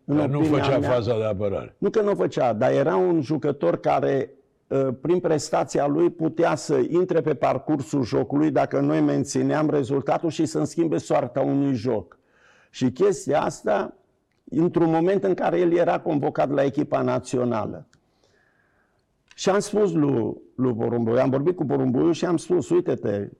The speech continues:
Speaker 1: ăs-, ăsta e jucătorul advers, ăsta joacă. Noi putem să ne curățăm. Ăla face nouăzeci și șase de curseri într-un meci.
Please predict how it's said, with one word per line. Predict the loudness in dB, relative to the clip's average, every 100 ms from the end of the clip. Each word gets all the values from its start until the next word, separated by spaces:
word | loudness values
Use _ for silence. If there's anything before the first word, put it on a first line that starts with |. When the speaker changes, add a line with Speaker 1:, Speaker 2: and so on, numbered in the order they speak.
| -2
Speaker 1:
ăs-, | -2 -2 -8 -4
ăsta | -2 2 0
e |
jucătorul | 2 0 0 -2 0 -2 -2 -6 -8 -14 _ _
advers, | -2 0 2 2 0 -8 -18 -2
ăsta | 0 0 2 0
joacă. | 2 2 0 -2 -12 -16 -8
Noi | 0 2 4 2 0 -2
putem | -2 2 2 2
să | 0 0 4 2 0 -6 _ _ _ _ _ _
ne | 0 2
curățăm. | 2 4 4 2 2 2 2
Ăla | 2 2
face | 2 0 2
nouăzeci | 2 2 2 2 0
și | 0
șase | 0 2 2 0
de | 0 0
curseri | 0 0 0 0 0
într-un | 0 0 0 0 2
meci. | 2 0 -4